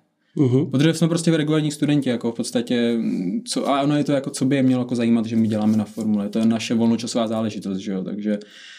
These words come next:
Speaker 2: i když teďkon se to jako trošku začalo jako posouvat, zase ne-, nebudu říkat, že snaží se prostě škola teďkon už,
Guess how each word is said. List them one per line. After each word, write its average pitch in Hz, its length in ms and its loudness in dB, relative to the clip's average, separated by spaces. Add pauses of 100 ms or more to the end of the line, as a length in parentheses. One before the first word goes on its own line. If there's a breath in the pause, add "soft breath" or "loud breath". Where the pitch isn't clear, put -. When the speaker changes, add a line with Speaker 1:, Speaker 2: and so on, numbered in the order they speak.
(340 loud breath)
Speaker 2:
i 143 60 6
když 190 140 4
teďkon 147 240 2
se 147 80 -2
to 147 100 2
jako 139 160 0
trošku 131 220 -2
začalo 120 240 0
jako 117 120 -2
posouvat, 113 420 -2
zase 120 200 -2
ne-, 117 140 2
nebudu 123 320 2
říkat, 113 300 -2
že 107 340 0
snaží 113 300 2
se 110 160 -4
prostě 104 260 -4
škola 107 280 -2
teďkon 107 300 -2
už, - 360 -6